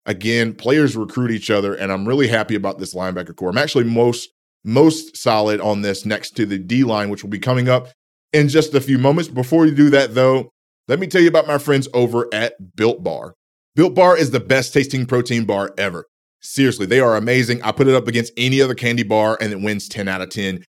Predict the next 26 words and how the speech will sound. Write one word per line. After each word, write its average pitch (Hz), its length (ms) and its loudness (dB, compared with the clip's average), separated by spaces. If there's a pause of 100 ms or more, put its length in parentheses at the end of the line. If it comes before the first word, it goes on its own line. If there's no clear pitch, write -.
(140)
These 113 160 -2
things 113 260 -2 (100)
are 98 240 0
fantastic. 107 800 -2
They've 113 160 0
improved 131 440 0
the 127 60 -2
flavors, 120 440 -2
even 113 220 -4
more 113 220 2
delicious 98 440 -8
now. 85 240 -6 (240)
They've 92 80 -8
got 92 140 -4 (100)
eighteen 123 540 -2
amazing 113 320 -2
flavors, 107 340 0
including 95 440 -4
nut 120 260 0
and 95 260 -6
non-nut 110 460 -2
flavors. 120 480 -2 (200)
You're 95 120 -6
gonna 104 120 0
enjoy 98 360 0
them. 120 220 -2